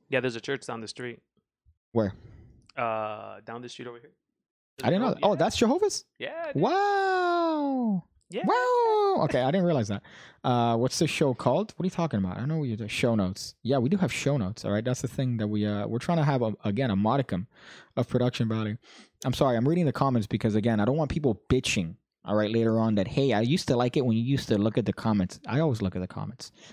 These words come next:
Speaker 2: okay?
Speaker 1: Picnic
Speaker 2: Uh,
Speaker 1: is reading the comments, guys.
Speaker 2: Thank you for doing a callback to
Speaker 1: That's what
Speaker 2: two
Speaker 1: I do.
Speaker 2: weeks ago. But I was saying that usually you have some fire-ass neighbors, and, uh, I haven't seen one. Well, one. There was one walking her dog earlier, but she was kind of a,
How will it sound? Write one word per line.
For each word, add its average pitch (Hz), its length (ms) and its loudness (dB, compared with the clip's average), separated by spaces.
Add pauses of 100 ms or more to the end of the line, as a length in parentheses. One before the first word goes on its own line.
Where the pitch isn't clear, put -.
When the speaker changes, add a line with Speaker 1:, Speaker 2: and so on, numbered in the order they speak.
(260)
Speaker 2:
okay? 113 240 -2 (340)
Speaker 1:
Picnic 123 260 0
Speaker 2:
Uh, 107 60 2
Speaker 1:
is 104 100 -2
reading 110 180 -6
the 101 80 -12
comments, 95 320 -14
guys. 95 360 -18 (360)
Speaker 2:
Thank 123 220 0
you 95 80 2
for 90 300 2
doing 98 200 2
a 92 60 2
callback 98 500 0
to 101 100 0
Speaker 1:
That's 90 200 -2
what - 60 -6
Speaker 2:
two 120 60 2
Speaker 1:
I 107 40 2
do. - 40 0
Speaker 2:
weeks 123 180 -2
ago. - 200 -4 (400)
But 110 120 2
I 107 40 4
was 107 80 0
saying 131 180 2
that 113 100 4
usually 139 320 2
you 127 80 4
have 131 120 0
some 110 120 2
fire-ass 120 480 0
neighbors, 107 480 0
and, 104 280 2
uh, 101 220 2
I 101 80 2
haven't 123 200 2
seen 104 300 0
one. 104 300 2 (360)
Well, 220 180 2
one. 131 400 2
There 113 100 2
was 117 140 0
one 113 300 2
walking 104 340 0
her 98 120 2
dog 98 360 0
earlier, 101 320 2
but 95 120 -2
she - 100 -2
was 135 80 0
kind 110 200 -2
of 101 80 0
a, 92 320 0